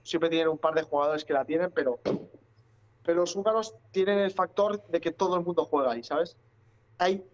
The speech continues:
como te digo que aquí en España, un viernes por la tarde, nadie va a jugar a waterpolo, ahí en Hungría cogen,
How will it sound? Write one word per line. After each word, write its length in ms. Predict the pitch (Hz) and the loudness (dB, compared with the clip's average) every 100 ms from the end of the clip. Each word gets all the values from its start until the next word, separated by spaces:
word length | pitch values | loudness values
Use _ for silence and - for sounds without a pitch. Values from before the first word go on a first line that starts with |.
| _ _ - | _ _ -4
como 200 | 180 185 | 0 2
te 100 | 190 | 2
digo 180 | 208 233 | 2 2
que 60 | |
aquí 120 | 220 233 | 0 -2
en 80 | |
España, 400 | 208 - 233 185 | 0 -2 0 0
un 100 | 165 | 0
viernes 220 | 180 202 202 | 0 -2 0
por 140 | 208 | 0
la 80 | 180 | 2
tarde, 380 | 208 190 127 - _ _ - | 2 2 -4 -10 _ _ -6
nadie 580 | 165 180 190 185 180 170 - | -2 0 2 2 2 0 -2
va 60 | |
a 20 | 170 | -2
jugar 180 | 185 | 0
a 40 | 175 | 0
waterpolo, 420 | 175 170 185 196 | 0 -2 -2 -2
ahí 140 | 170 165 | -2 -2
en 80 | 180 | -2
Hungría 380 | 180 190 196 196 | -2 0 0 0
cogen, 340 | 190 202 | -2 -2